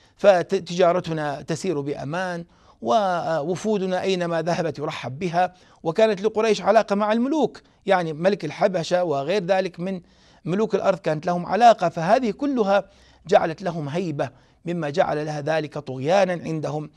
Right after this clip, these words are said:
في استعجال، أو عفوا في استبعاد العذاب الذي سيقع عليهم. لذلك كانوا يرونه بعيدا، يرون العذاب بعيدا، أنه لا يقع عليهم،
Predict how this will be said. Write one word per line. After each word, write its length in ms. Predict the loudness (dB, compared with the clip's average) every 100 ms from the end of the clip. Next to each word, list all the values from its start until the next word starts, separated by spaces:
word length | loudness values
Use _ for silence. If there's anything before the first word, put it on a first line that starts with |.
| _ _ _
في 320 | -6 -6 -6 -6 -8
استعجال، 800 | -8 -6 -6 2 4 6 4 -2 -6 _ 2
أو 120 | 4 4
عفوا 240 | 0 -2
في 140 | -2
استبعاد 720 | -8 -4 0 6 6 6 -2 -6 _ _ 0
العذاب 500 | 2 4 4 2 0
الذي 600 | -4 -2 -4 -6 -8 -8
سيقع 420 | -2 0 0 -4
عليهم. 400 | -2 0 0 -4 -10 -16 0
لذلك 280 | 6 6 6
كانوا 460 | 4 4 4 4
يرونه 600 | 6 8 6 4 -2 -2
بعيدا، 480 | 2 2 0 -4 -6 -10 _ -4
يرون 280 | -2 -2 -4
العذاب 480 | -4 0 0 0
بعيدا، 540 | -4 -4 -4 -4 -6 -8 -14 _ _ -6
أنه 220 | -4 2
لا 140 | 6
يقع 260 | 6 4 -4 -2
عليهم، 420 | -4 -4 -8